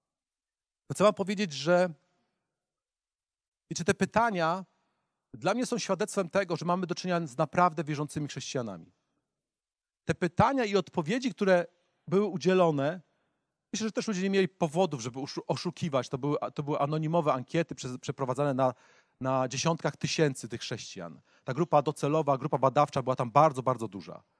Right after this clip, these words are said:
Nie mieli, nie mieli chyba powodów oszukiwać. Wiecie, te pytania pokazują, że mamy do czynienia z kościołami, które są bez granic. Że mamy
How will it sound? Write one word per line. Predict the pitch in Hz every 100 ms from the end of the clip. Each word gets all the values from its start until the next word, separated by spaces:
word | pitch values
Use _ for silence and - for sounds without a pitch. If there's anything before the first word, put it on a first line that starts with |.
| _ _ _ _ _ _ 220
Nie | 214
mieli, | 190 - -
nie | 185
mieli | 175 170
chyba | 151 151
powodów | 147 151 123
oszukiwać. | - - - 101 80 - - _ _ _ _ _ _ -
Wiecie, | -
te | 185
pytania | 185 254
pokazują, | - 233 190 185 214
że | 185
mamy | 202
do | 185
czynienia | 196 202 185
z | - - _ -
kościołami, | 175 - 190 190 196 160 156 170 _ _ _ _ _ _ _
które | 165 165 160 156 139 _ -
są | 160 156
bez | 160 143
granic. | 170 160 110 - - _ _ _ _ _ _ _ _ _ _ _ _
Że | 127
mamy | 190 247 262